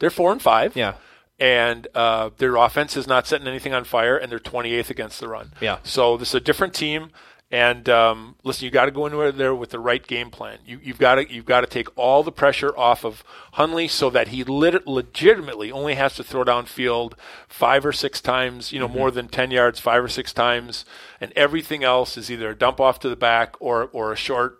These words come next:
Speaker 1: you know, a short into the, to,
Speaker 2: Mm-hmm.
Speaker 1: uh, Randall
Speaker 2: Mm-hmm.
Speaker 1: Cobb or to one of the tight ends.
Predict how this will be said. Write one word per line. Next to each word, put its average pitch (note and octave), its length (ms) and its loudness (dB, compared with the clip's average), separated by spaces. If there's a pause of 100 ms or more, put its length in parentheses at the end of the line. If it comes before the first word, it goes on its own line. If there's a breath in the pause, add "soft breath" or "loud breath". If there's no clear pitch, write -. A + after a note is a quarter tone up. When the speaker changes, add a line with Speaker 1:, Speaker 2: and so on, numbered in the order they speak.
Speaker 1:
you A2+ 100 -14
know, G#2+ 280 -6 (320 loud breath)
a A2+ 60 0
short B2 400 2
into B2+ 380 -2
the, A2+ 360 2 (140)
to, C3+ 40 -8
Speaker 2:
Mm-hmm. A#2 260 -6
Speaker 1:
uh, A2 100 0
Randall A#2 300 0
Speaker 2:
Mm-hmm. G2+ 80 -10
Speaker 1:
Cobb A2+ 340 4
or A2 100 -8
to A2 120 -12
one A2+ 160 -8
of A2 60 -10
the A2 60 -8
tight A2 260 0
ends. A2 240 -6